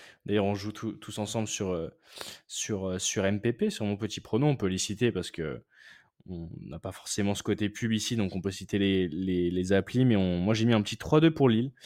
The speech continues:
Je sais pas, je vois bien, euh, les Lillois et justement, euh, ce que t'as dit, euh, sur Rémi Cabella, ça m'a bien plu, Brice, euh, en détonateur. Et, et c'est vrai qu'il fait un bon début de saison, l'ancien Marseillais. Et ça me fait une belle transition pour parler de l'O M.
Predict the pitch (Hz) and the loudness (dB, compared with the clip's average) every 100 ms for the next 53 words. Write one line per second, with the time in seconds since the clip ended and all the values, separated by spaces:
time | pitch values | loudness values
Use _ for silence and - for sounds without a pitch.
0 | - - - 120 117 120 107 110 123 123 | -20 -14 -4 2 2 4 2 4 2 4
1 | 113 107 104 107 110 123 117 101 95 101 | 4 2 2 2 4 6 8 6 2 -4
2 | - 110 117 107 98 90 - _ - _ | -2 0 2 4 2 0 -6 _ -20 _
3 | _ - - 110 113 110 117 110 98 95 | _ -10 -4 0 0 2 2 4 4 2
4 | - 107 110 110 113 107 113 127 120 101 | 0 -2 0 0 0 4 4 2 0 -2
5 | 98 117 113 120 113 107 107 - - 95 | 0 -2 -2 -4 -2 -2 -4 -12 -10 -6
6 | 90 87 92 98 95 104 95 - 107 104 | -6 -4 -6 -8 -6 -4 -4 -2 -2 -2
7 | 95 87 85 _ - - - - - - | -4 -4 -8 _ -20 -18 -12 -12 -12 -8
8 | - 110 151 160 147 139 135 123 117 117 | 0 2 2 4 6 6 4 2 0 -4
9 | 107 135 113 - 117 107 104 107 - - | -4 -2 -2 -2 -2 -2 2 2 2 2
10 | 113 101 - - - 107 - 110 98 156 | 4 4 2 -6 -8 -8 -4 -4 2 2
11 | 156 131 113 107 160 143 113 110 127 107 | 2 0 0 0 0 2 6 6 6 8
12 | 107 165 | 8 6